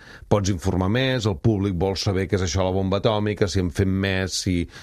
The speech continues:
servirà per destruir els enemics, si, mm, els altres ho tenen,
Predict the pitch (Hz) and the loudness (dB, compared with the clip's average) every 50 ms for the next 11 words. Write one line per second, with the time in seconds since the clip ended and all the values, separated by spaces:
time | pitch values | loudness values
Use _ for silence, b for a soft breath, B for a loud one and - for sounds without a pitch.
0 | B B B B - 117 95 95 101 98 98 101 - 110 101 98 101 98 - - | B B B B -2 0 0 0 0 0 0 0 2 2 0 0 0 -2 -2 0
1 | 104 101 95 95 85 92 101 98 98 104 101 101 95 85 - - - - 95 90 | 0 0 2 0 0 0 0 0 0 -2 -2 -2 -4 -4 -4 -4 -2 0 0 0
2 | 87 90 87 85 82 87 87 87 87 90 87 82 92 95 107 104 104 - 98 92 | 0 0 0 0 0 0 0 0 0 0 0 0 0 0 0 0 0 0 0 0
3 | 98 92 - 107 98 98 95 95 104 | 0 2 2 2 2 2 0 -2 -2